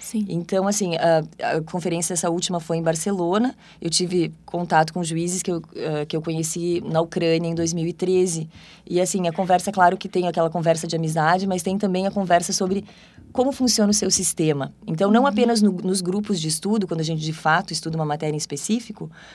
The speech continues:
Speaker 2: mas, ah, também na hora do almoço, na hora do café. Então, assim, a gente aprende muito. Então, isso nos enriquece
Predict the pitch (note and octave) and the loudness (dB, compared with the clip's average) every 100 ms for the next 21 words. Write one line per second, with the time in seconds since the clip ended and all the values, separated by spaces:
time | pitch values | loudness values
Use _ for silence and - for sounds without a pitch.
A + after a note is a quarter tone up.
0 | - - - E3+ F3 E3+ F3+ F#3+ - - | -20 -20 -8 -2 0 2 2 0 -2 0
1 | F3+ F3 G3+ A3+ A3+ B3 - - - A#3 | 2 2 2 4 4 2 -4 -8 0 6
2 | A3 G3 G3 G3+ G3 F#3+ F#3+ - F#3 F#3 | 6 6 2 2 2 0 0 0 0 2
3 | F3 F3 F3 F#3 D#3+ F#3 F#3 F#3+ F3+ F3+ | 4 4 0 -6 -4 0 4 6 4 0
4 | G3 G3+ G#3+ G3 G#3 G3+ F#3 F#3+ G3+ F#3 | -2 0 0 2 2 0 -2 -2 0 0
5 | D#3 C#3+ D3+ D3+ E3 E3 - - - E3+ | 0 -2 -4 0 -2 -2 -18 -12 -4 -2
6 | F#3+ F3 F3+ F3 F#3 F3 E3 D#3+ - | 0 0 -2 -4 -2 0 2 0 -2